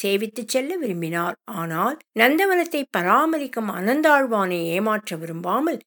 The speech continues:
கால் பாவாமல் கைகளால் தவழ்ந்தே வேங்கடமலை ஏறினார்.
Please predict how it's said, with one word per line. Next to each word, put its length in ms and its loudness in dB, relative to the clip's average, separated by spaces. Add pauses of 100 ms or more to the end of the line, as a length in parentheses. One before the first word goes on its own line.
(100)
கால் 360 6
பாவாமல் 680 6
கைகளால் 720 4
தவழ்ந்தே 500 2
வேங்கடமலை 640 0 (100)
ஏறினார். 580 -4